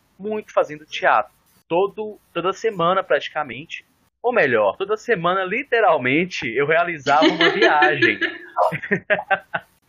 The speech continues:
Speaker 1: E, de repente, esse espaço geográfico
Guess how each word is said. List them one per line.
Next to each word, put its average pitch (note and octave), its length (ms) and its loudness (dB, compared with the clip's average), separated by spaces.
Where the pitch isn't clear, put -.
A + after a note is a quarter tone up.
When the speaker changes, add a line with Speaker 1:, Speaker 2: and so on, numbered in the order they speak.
Speaker 1:
E, G#3 100 -4
de F#3+ 100 -2
repente, B3 560 0
esse A3 140 -2
espaço G#3+ 500 -10
geográfico E3 1040 0